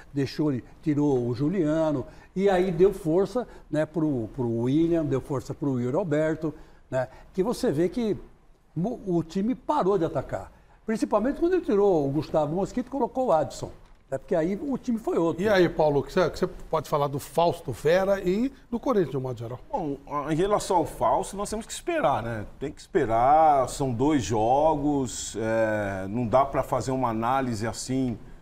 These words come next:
Speaker 3: é, onde dizer que o, é, vai ser um Paulinho, acho que tem que esperar um pouquinho mais. Nós são,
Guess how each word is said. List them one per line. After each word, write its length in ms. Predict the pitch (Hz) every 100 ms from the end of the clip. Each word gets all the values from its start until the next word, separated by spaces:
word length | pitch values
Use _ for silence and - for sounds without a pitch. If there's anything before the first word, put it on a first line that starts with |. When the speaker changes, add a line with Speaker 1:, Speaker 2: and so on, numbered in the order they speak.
| - - - -
Speaker 3:
é, 100 | 113
onde 220 | 120 131
dizer 240 | 120 98 135
que 80 | 131
o, 120 | 107 - - - -
é, 140 | 139
vai 160 | 127 127
ser 220 | - 170
um 120 | 160
Paulinho, 720 | 139 127 104 120 151 165 147 131
acho 120 | -
que 60 | -
tem 120 | 151
que 60 |
esperar 360 | - - 120 127
um 80 | 143
pouquinho 440 | 135 - 135 131
mais. 600 | 98 107 135 147 147 120
Nós 220 | 117 123 -
são, 220 | 147